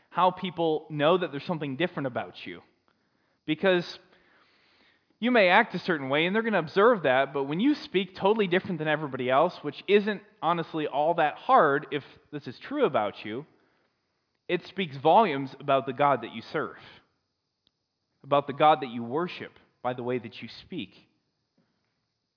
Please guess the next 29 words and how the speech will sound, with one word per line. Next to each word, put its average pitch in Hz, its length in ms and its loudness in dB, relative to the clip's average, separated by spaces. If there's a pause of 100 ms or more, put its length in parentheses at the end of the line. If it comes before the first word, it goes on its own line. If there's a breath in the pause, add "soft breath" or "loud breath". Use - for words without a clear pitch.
(1400)
We're 123 100 -14
to 135 120 -10
exalt 147 500 0
God 143 360 2
through 135 120 -6
our 113 180 -4 (120)
obedience, 131 640 -6 (140)
through 123 120 -8
our 101 220 -10
specific - 580 -14
praise, 165 500 -4 (120)
through 120 140 -8
our 110 100 -8
godly 110 440 -8 (120)
speech, 175 360 -10 (920)
and 143 320 -6
through 131 180 -6
our 117 160 0
grace-motivated 120 1200 -8 (800)
serving. 123 460 -6 (840)
Why 147 140 -4
do 156 60 -4
we 165 60 2
have 156 120 2
to - 60 -18
be 131 120 -4
specific 160 560 -6
about 98 320 -4
that? 90 200 -12